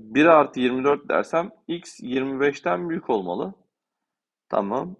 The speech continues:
B artı D, B artı D'ye bakacak olursak da on altı artı yirmi üç kaç yapar arkadaşlar benim için?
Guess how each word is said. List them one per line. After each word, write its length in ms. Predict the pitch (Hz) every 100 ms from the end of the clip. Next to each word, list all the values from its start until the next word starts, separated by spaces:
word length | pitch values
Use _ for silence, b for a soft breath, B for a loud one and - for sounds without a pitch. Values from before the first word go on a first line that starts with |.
| _ -
B 240 | 120 160
artı 640 | 196 85 151 127 - -
D, 240 | 147 185 -
B 240 | 135 151
artı 380 | 160 139 - -
D'ye 220 | 123 117
bakacak 420 | 107 - 110 110
olursak 420 | 101 95 95 98 -
da 60 |
on 260 | - 160 170
altı 340 | 160 127 -
artı 300 | 107 95 -
yirmi 380 | 101 117 135 143
üç 280 | 180 - _ _ _ _ _ _
kaç 260 | - 170 151
yapar 200 | - 107
arkadaşlar 600 | 104 107 101 - 95 98
benim 140 | 98
için? 420 | - 185 180 _